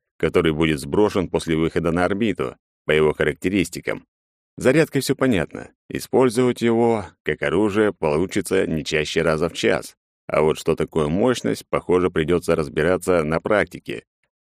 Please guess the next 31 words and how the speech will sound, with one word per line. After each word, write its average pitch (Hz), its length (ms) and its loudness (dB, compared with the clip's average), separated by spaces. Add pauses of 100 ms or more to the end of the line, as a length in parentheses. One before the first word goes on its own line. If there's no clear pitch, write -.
Обычно 82 500 2
такие 85 380 0
крупные 82 360 -2
предметы 92 480 0
в 87 80 0
инвентарь 90 400 0
положить 92 400 0
нельзя, 104 540 -2 (420)
но 76 140 -2
мой 76 160 0
спутник, 98 720 -4
как 80 180 -2
оказалось, 80 600 0 (340)
был 139 240 2
счастливым 101 560 0
исключением 87 640 -2
из 87 220 -8
этого 85 260 0
правила, 82 560 0 (460)
так 73 180 0
что 73 160 -4
проблемы 78 480 0
транспортировки 80 800 -4
до 76 100 -2
любого 76 400 0
открытого 73 400 -4
места 95 480 -2 (240)
удалось 120 440 2
решить 85 360 -2
довольно 82 360 0
легко. 85 540 -2